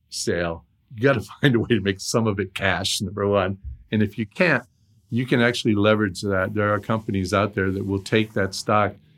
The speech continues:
and use that as collateral for you to build a solid portfolio around that. And they're, they're experts in that field, and that kind of minimizes the risk of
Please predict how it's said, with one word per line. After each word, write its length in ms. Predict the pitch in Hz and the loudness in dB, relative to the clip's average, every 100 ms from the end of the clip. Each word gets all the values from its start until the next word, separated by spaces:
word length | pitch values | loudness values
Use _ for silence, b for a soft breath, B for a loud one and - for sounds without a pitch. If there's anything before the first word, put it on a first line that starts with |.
| b 107 | b -4
and 200 | 95 95 | 0 2
use 200 | 107 104 | 0 2
that 160 | 101 | 2
as 100 | 98 | 0
collateral 500 | - 101 107 107 104 | -4 -2 2 2 0
for 160 | 98 104 | -2 -2
you 160 | 95 101 | 0 0
to 80 | |
build 380 | 95 104 104 98 | 0 2 2 2
a 60 | 92 | -2
solid 440 | - 104 101 95 | 0 0 0 -2
portfolio 840 | - 101 95 110 110 104 98 98 - | -4 -4 -2 0 2 2 0 -2 -2
around 500 | 95 98 101 107 98 | -2 0 0 0 0
that. 360 | 95 90 87 b b b - | 0 0 -2 b b b -6
And 460 | 95 92 98 98 | -4 -2 -6 -2
they're, 280 | 98 95 95 - | -2 -2 -4 -6
they're 260 | 107 104 | -2 0
experts 500 | 110 107 - 101 90 | -2 -4 -2 -2 -2
in 100 | 101 | -2
that 220 | 92 87 - | -2 -4 -4
field, 360 | 107 92 95 | -2 0 -2
and 100 | 92 | -2
that 180 | 101 - | -2 -4
kind 180 | - 98 | -2 -2
of 60 | 95 | 0
minimizes 800 | 98 101 98 95 92 98 92 | 0 0 0 0 -2 -4 -6
the 140 | - 92 | -6 -4
risk 380 | 98 101 - | -2 -2 -4
of 140 | 90 | -6